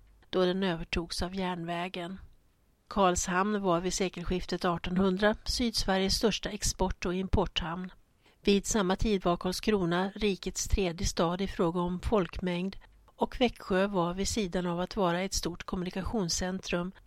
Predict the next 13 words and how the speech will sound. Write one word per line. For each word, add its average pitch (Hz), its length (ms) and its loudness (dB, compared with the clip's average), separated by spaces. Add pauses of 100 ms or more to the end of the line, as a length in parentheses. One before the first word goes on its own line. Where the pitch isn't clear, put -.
(180)
en 208 240 2
av 180 80 0
de 170 160 -4
tre 233 300 -2
stora 180 380 -2
knutpunkterna 180 800 -4
för 165 240 -8
posttrafiken. 180 1040 -2 (600)
Övriga 185 440 -2
var 170 160 -6
Jönköping 175 880 -6 (140)
och 170 360 -6
Örebro. 170 440 -4